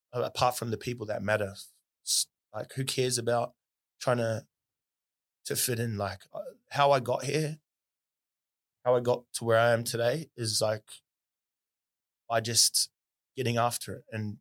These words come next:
believing in myself, you know? And I just felt like I let a lot of people around me contra-, like, like, sorry, like, affect who I was as a person.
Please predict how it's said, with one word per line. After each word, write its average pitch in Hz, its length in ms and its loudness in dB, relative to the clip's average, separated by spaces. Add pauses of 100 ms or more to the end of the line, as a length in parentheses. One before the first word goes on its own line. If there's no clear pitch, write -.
believing 113 380 0
in 104 80 0
myself, 101 480 -2
you 107 60 -10
know? 107 120 -4
And 107 100 -4
I 104 60 -2
just - 280 -2
felt 110 180 2
like 110 160 -8
I 110 40 -2
let 110 240 -4
a 110 60 -8
lot 110 160 0
of 101 60 -10
people 110 300 -6
around 107 300 0
me 107 200 -6 (840)
contra-, 120 340 0 (100)
like, 110 200 -2 (300)
like, 107 220 -4
sorry, 101 320 2 (640)
like, 113 240 -12 (100)
affect - 480 0
who 120 240 0
I 113 100 4
was 113 300 0
as 107 120 -4
a 104 60 -8
person. 117 480 -2